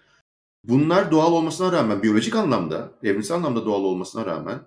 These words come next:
isterseniz kültürel anlamda doğal da diyebilirsiniz. Yani kültürel olarak bunları öğrenmemiz var. Ama akla ve toplumsallığa aykırı onlara göre.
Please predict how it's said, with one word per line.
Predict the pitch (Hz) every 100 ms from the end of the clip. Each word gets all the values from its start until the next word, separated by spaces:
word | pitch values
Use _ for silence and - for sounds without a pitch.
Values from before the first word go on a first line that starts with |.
| _ -
isterseniz | - 120 294 -
kültürel | - 135 170 160
anlamda | 151 151 156 120
doğal | 127 143
da | 127
diyebilirsiniz. | 101 - 147 - 80
Yani | 80
kültürel | - 95 - 92 101 95
olarak | 98 98 90 92
bunları | 95 90 -
öğrenmemiz | 92 87 85 - -
var. | - _ _ _ _ _ _ -
Ama | 131 -
akla | 101 - 143 143
ve | 147
toplumsallığa | 117 117 104 110 104 98
aykırı | 90 - 110
onlara | 117 120 127
göre. | 123 151